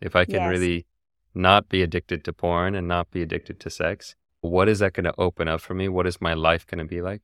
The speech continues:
Speaker 1: Because it might be this view like, "Oh, if I stop watching porn, my life's gonna be boring. I won't get my needs met," whatever kind of thing is going through your mind. And so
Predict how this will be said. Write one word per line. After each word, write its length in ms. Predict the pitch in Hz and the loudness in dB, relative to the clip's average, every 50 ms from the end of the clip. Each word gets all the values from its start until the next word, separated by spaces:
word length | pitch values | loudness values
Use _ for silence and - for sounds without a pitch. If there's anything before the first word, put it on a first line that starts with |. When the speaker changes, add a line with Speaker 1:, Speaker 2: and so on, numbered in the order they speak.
| _ | _
Speaker 1:
Because 260 | - - - 107 92 | -14 -4 -2 -2 0
it 100 | 101 - | 0 0
might 240 | - 101 104 107 107 | 2 4 4 4 4
be 160 | - 107 98 | 2 0 0
this 200 | 92 90 87 - - | 2 0 -2 -4 -4
view 260 | 87 92 98 104 98 | -2 0 2 4 4
like, 220 | 90 87 87 - | 4 2 2 2
"Oh, 140 | - 101 95 | 2 2 2
if 120 | 82 - - | 0 -2 -6
I 140 | 80 - - _ | -8 -10 -10 _
stop 340 | - - - 92 90 90 - | -18 -4 0 0 0 0 0
watching 300 | 82 80 - 85 82 78 | -2 -2 -2 -6 -8 -10
porn, 320 | - - 98 101 98 92 | -6 -2 0 0 0 0
my 100 | 82 78 | 0 -2
life's 240 | 82 82 82 - - | 0 -2 -2 -4 -6
gonna 220 | - - - - | -10 -12 -12 -10
be 120 | - 85 85 | -10 -10 -10
boring. 680 | - - - 95 95 92 92 92 92 92 90 90 87 | -10 -6 -2 0 2 4 4 4 4 4 4 2 2
I 60 | 82 82 | 0 -2
won't 240 | 80 82 82 80 | -2 -4 -6 -6
get 160 | - - - - - _ _ | -6 -8 -8 -8 -12 _ _
my 120 | - 82 85 | -8 -8 -4
needs 400 | 85 90 98 98 92 - - - | -2 0 0 0 0 -2 -2 0
met," 280 | 95 92 90 90 - | 2 4 4 2 2
whatever 460 | 92 92 101 107 104 101 98 92 92 87 | 4 6 6 6 6 6 4 2 2 0
kind 180 | - - 95 | -2 -2 -2
of 120 | 85 80 - _ _ _ _ _ _ _ _ _ _ _ _ _ | -2 -4 -6 _ _ _ _ _ _ _ _ _ _ _ _ _
thing 200 | 101 101 98 95 | 0 2 2 2
is 120 | 90 82 | 0 -2
going 260 | - - 92 87 87 80 | -2 -2 -2 -2 -2 -4
through 140 | - 85 | -4 -6
your 120 | 82 82 82 | -6 -4 -2
mind. 380 | 82 90 101 104 98 92 82 | 0 2 2 2 2 0 -2
And 140 | 82 80 78 | -6 -6 -6
so 300 | - - 110 87 85 80 | -2 0 2 2 0 0